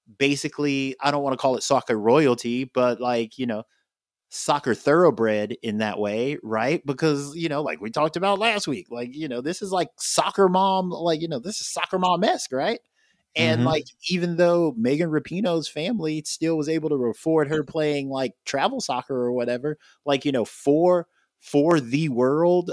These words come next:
Speaker 1: of, like, women's soccer, Megan Rapinoe is the Maverick, right?
Speaker 2: Right.
Speaker 1: So, I
Speaker 2: But
Speaker 1: mean,
Speaker 2: even
Speaker 1: like
Speaker 2: with that, like, you, you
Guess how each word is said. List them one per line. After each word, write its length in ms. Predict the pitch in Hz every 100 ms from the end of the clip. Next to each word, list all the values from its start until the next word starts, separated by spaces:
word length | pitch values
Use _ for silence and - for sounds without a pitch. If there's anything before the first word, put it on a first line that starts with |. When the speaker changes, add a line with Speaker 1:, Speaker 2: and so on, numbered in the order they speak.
| -
Speaker 1:
of, 460 | 131 139 139 139 127
like, 200 | 135 117
women's 380 | 135 160 151
soccer, 480 | - 151 165 180 180 120
Megan 300 | 131 190 165
Rapinoe 560 | 147 - 208 160 147
is 320 | 139 147 127 104
the 380 | 92 82 101 127
Maverick, 720 | 95 113 170 98 78 - - - -
right? 460 | 101 104 123 170 -
Speaker 2:
Right. 320 | 101 98 90 - - _ _ _
Speaker 1:
So, 480 | - - 139 139 135
I 120 | 127 143
Speaker 2:
But 140 | 151
Speaker 1:
mean, 60 | 143
Speaker 2:
even 260 | 202 233
Speaker 1:
like 40 | 208
Speaker 2:
with 200 | 165 -
that, 340 | 165 208 -
like, 240 | 127 127 120
you, 480 | 156 220 185 - _ _ _ _ -
you 800 | 139 127 160 214 247 262 -